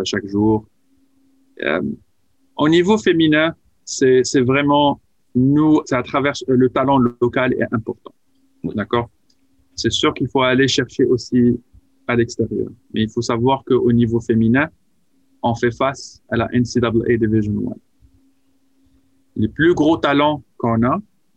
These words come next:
Speaker 1: et souvent au niveau du Québec, en Ontario, ils sont attirés par le N C double A Division One. Et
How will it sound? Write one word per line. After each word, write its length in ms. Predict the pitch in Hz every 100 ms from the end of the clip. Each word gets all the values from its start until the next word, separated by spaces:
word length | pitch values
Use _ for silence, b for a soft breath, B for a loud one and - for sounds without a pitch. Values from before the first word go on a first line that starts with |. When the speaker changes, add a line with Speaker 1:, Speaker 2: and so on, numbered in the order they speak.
| _ _ _ _ _ -
Speaker 1:
et 220 | 113 113
souvent 680 | 110 - 131 117 135 139 147 120
au 80 |
niveau 240 | 113 113 120
du 100 | 110
Québec, 720 | 127 113 110 110 120 123 -
en 140 | 110
Ontario, 560 | 107 110 120 139 151 - _ _ _
ils 120 | 117
sont 220 | 110 131 123
attirés 380 | 117 - 120 123
par 160 | 120 107
le 100 | 107
N 100 | 113
C 120 | 110
double 240 | 104 107
A 20 | 104
Division 360 | 104 107 104
One. 200 | 101 - - _ _ _ _ _ _ _ _ _ _ _ _ _ _ -
Et 440 | 120 123 123